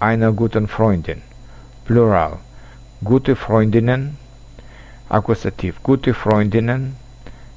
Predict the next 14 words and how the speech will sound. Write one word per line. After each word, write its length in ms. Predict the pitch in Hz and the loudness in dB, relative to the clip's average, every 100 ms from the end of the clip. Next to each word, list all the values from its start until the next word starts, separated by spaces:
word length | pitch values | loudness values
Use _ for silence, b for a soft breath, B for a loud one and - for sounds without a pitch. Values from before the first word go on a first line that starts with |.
| - | -2
Dativ, 480 | 113 107 - 90 - | 2 2 0 -8 -4
guten 360 | - 123 123 120 | 0 0 0 -4
Freundinnen, 800 | - 107 104 104 113 127 131 131 - b b b b | 0 2 2 2 0 -2 -6 -10 -18 b b b b
Genitiv, 520 | - 110 104 - 92 - | 0 2 0 -2 -6 -2
guter 320 | 123 131 123 | 0 2 -2
Freundinnen. 720 | - 127 113 87 80 76 - - - B B B B - | -2 0 0 0 -4 -8 -12 -18 -20 B B B B -2
Zu 120 | 120 | 0
dieser 320 | 107 135 135 | 2 4 4
Deklination 920 | 117 123 120 113 107 - 110 120 135 B B B - | 2 0 0 0 -2 0 0 0 -4 B B B -4
gehören 520 | 104 90 123 131 131 - | -2 2 2 2 0 2
auch 380 | 117 120 - - | 2 2 -2 -2
Adjektive 760 | 120 117 123 - 131 123 127 - | 0 0 -4 0 2 4 2 0
mit 280 | 110 110 - | -2 -2 0
Possessivpronomen 1200 | 113 - 101 - 127 - 104 101 113 120 123 | -2 0 -2 0 0 2 2 4 2 2 -2